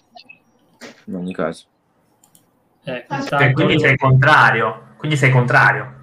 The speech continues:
Speaker 1: Io sono, cioè, l'ho, perché ho fatto entrambe le vaccinazioni per, eh, perché sono vicino a un soggetto a rischio, però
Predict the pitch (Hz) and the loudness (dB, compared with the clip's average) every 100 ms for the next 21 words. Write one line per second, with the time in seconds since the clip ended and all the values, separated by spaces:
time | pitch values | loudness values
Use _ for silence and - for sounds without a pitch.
0 | - 147 165 175 151 - 143 135 139 113 | -6 0 2 2 2 -2 -6 -4 -2 0
1 | 117 120 120 127 139 - - - - 95 | 2 2 2 2 -2 -10 -18 -16 -12 -10
2 | 95 98 104 101 104 104 104 101 98 101 | -10 -12 -14 -14 -14 -10 -6 -6 -6 -8
3 | 98 - 101 95 92 92 90 92 95 90 | -8 -8 -10 -8 -10 -10 -10 -12 -14 -14
4 | 92 95 - 95 95 92 98 95 98 104 | -14 -14 -18 -18 -14 -14 -14 -8 -6 -2
5 | 98 101 - - 107 95 - 90 90 87 | -4 -4 -8 0 0 0 -2 0 0 -2